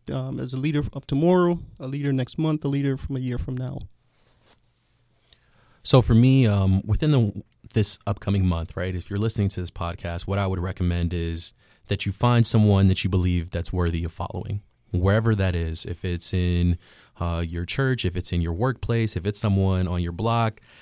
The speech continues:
Speaker 2: that you live and you're like, "Hey, I wanna emulate this individual in this regard." So establish that relationship. And then if possible, as you've continued to develop as a leader a year out from now, seek someone that you believe is worthy of mentoring.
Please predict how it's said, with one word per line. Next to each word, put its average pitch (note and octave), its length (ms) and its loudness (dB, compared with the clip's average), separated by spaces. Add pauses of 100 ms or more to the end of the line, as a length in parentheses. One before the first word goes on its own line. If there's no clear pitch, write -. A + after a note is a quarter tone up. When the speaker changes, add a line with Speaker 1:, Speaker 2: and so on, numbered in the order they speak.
(140)
Speaker 2:
that - 160 -4
you F#2 80 -4
live A2 260 2
and F#2+ 60 0
you're F2+ 100 0
like, F2 200 -4
"Hey, F2+ 220 -4
I F2 100 -2
wanna G2+ 300 2
emulate G2 400 0
this F#2 160 -4
individual F2+ 500 -2
in E2+ 140 -2
this E2+ 180 -6
regard." F#2+ 400 -2
So G2 180 -2
establish B2 400 0
that F#2+ 120 0
relationship. F2 680 -4 (500)
And F#2 120 2
then G2 120 4
if F#2+ 140 0
possible, E2+ 760 0 (140)
as F#2+ 200 -4
you've G#2 220 0
continued G#2 420 2
to F#2+ 100 -2
develop F#2 440 -4
as F2+ 140 -4
a F2+ 40 -4
leader A2 560 -2
a G2 80 -2
year F#2+ 260 0
out A2 160 -2
from A#2 160 0
now, B2+ 300 0 (400)
seek - 320 -2
someone A2 360 4
that F#2 100 2
you G#2 260 2
believe F#2 600 -2
is E2+ 160 -4
worthy F2+ 320 0
of E2 80 -6
mentoring. E2 560 -4